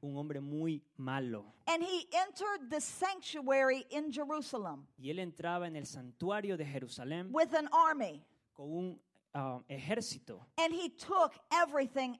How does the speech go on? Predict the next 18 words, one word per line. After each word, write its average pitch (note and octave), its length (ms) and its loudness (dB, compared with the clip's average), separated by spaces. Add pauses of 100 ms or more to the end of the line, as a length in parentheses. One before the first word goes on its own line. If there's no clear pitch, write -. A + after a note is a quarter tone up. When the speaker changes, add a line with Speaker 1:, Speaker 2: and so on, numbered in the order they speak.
Speaker 2:
out A#3+ 460 8
of A3 160 0
God's A#3+ 380 4
temple. A3 460 -2 (180)
Speaker 1:
Y C#3+ 100 -2
él D#3+ 80 -2
se F3 180 -2
llevó E3 240 2
todo G#3 420 6
del D#3 180 2
templo. A#2+ 460 -2 (200)
Speaker 2:
He D4+ 120 -2
took F4 340 0
the D#4+ 100 4
golden D4+ 560 6
lampstand, C4 680 2
the A3+ 80 2
menorah. A#3+ 580 4